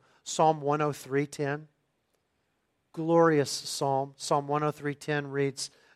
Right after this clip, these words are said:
this way, "He does not deal with us according to our sins, nor repay us according to our iniquities." Now,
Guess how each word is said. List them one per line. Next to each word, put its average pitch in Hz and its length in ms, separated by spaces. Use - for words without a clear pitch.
this 131 220
way, 135 260
"He 190 240
does 151 260
not 170 320
deal 156 300
with 139 200
us 120 260
according 143 540
to 131 200
our 117 120
sins, 110 760
nor 160 240
repay 156 520
us - 340
according 139 540
to - 180
our 120 160
iniquities." 113 800
Now, 147 260